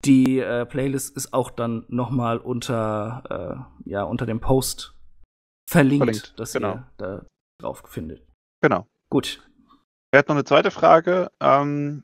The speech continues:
Speaker 2: da will ich mich hier sehr kurz halten, weil ich die eigentlich nicht beantworten möchte. Äh, welche Top fünf Foren-User sind euch die letzten zehn Jahre besonders ans Herz gewachsen und warum? Ich spiele nicht mit, da es meinen Stange-Fanclub-Account ja nicht mehr gibt.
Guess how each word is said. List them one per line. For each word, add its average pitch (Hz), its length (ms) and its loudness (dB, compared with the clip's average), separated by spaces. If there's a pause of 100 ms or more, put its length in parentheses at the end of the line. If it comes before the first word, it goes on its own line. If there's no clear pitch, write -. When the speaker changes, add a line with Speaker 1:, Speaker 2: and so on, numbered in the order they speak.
(140)
Speaker 2:
da - 480 -6
will 127 80 -2
ich - 120 -10
mich 120 140 -10
hier 113 240 -2
sehr 113 200 -4
kurz - 260 -8
halten, 135 240 0
weil 110 120 -2
ich - 80 -16
die 107 180 -8
eigentlich 110 200 -6
nicht 110 140 -16
beantworten 104 360 -6
möchte. 117 200 -12 (440)
Äh, 127 280 8
welche 143 300 0
Top 156 240 0
fünf 180 300 -2
Foren-User 127 600 -2
sind 107 120 -6
euch 113 160 -6
die 120 60 -2
letzten 120 280 -4
zehn 120 160 -6
Jahre 120 200 -2
besonders 113 340 -2
ans 107 160 -6
Herz 120 180 0
gewachsen 120 380 -4
und 110 100 -10
warum? 104 300 0
Ich - 160 -10
spiele 123 260 -6
nicht 127 320 -4
mit, 151 160 -4
da 135 60 0
es 120 120 -4
meinen 113 140 -4
Stange-Fanclub-Account 117 1080 -4
ja 110 60 -4
nicht 107 220 -8
mehr 104 100 -6
gibt. - 240 -12